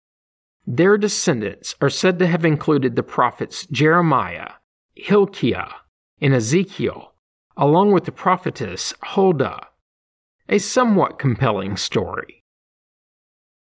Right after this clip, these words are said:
But the biblical text makes no mention of Joshua having any sort of wife, let alone a Canaanite. This would go against everything he was telling the Israelites.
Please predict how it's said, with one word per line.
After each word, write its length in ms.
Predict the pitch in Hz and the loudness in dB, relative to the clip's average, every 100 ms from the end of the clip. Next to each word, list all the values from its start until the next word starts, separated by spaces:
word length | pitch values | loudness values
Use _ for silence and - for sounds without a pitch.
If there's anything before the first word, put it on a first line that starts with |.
| _ 233 | _ 0
But 320 | 165 151 - | 0 0 -2
the 140 | 175 | -2
biblical 500 | 170 208 220 240 226 | 2 2 2 0 0
text 540 | 208 - 127 - - - | -2 -2 -4 -6 -8 -2
makes 320 | 165 - - | 0 -2 0
no 200 | 175 208 | 2 4
mention 480 | 190 156 127 123 113 | 4 2 0 -4 -4
of 160 | 131 | -4
Joshua 500 | 110 127 123 - 104 | 0 0 -2 -2 -2
having 400 | - 127 117 117 - | 0 -2 -2 -4 0
any 200 | 185 196 | 2 2
sort 340 | 170 - 135 120 | 0 0 0 0
of 180 | - | -2
wife, 420 | 117 92 80 - - _ _ _ _ - | -4 -2 -4 -10 -18 _ _ _ _ -4
let 240 | 160 190 170 | 2 4 4
alone 500 | 131 160 151 123 - | 4 4 4 0 -2
a 80 | - | -8
Canaanite. 880 | - - 185 170 120 82 - - - _ _ _ _ _ _ | -6 0 4 4 2 -2 -8 -14 -20 _ _ _ _ _ _
This 240 | 185 202 214 | 0 0 0
would 140 | 175 | 2
go 180 | 190 185 | 2 2
against 380 | 151 139 - - | 2 0 -4 -2
everything 520 | 180 185 185 156 131 | 0 2 0 0 -2
he 140 | 127 | 0
was 160 | 123 110 | 0 0
telling 420 | - 135 120 104 | 0 0 0 -2
the 120 | 110 - | -2 2
Israelites. 1000 | 175 156 147 120 87 78 - - - | 2 2 0 0 -2 -8 -10 -10 -10